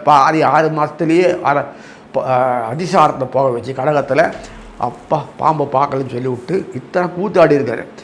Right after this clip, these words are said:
இப்படி ஒரு நிலைமையில இருக்கிற அந்த குரு மறுபடியும் பு-, வக்கரமா வச்சு கார்த்திகை மாசத்துல திருப்பி வந்து தோஷம் போக வச்சு சனீஸ்வரன் வக்கரம் புரிஞ்சு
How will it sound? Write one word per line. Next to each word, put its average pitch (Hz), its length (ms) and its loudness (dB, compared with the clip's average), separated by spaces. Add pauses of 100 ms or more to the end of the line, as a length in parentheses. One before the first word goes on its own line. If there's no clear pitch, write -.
(160)
இப்படி 190 320 -2
ஒரு 208 220 4
நிலைமையில 196 540 2
இருக்கிற 175 280 2
அந்த 151 200 0
குரு 151 260 0 (120)
மறுபடியும் 170 460 2
பு-, 139 200 -12 (1120)
வக்கரமா 165 580 4 (120)
வச்சு 117 260 -6
கார்த்திகை 156 480 2
மாசத்துல 139 400 -4
திருப்பி 185 320 2
வந்து 170 320 2
தோஷம் 170 340 0
போக 139 180 0
வச்சு 120 300 -2 (920)
சனீஸ்வரன் 175 500 2
வக்கரம் 156 360 0
புரிஞ்சு 151 240 -4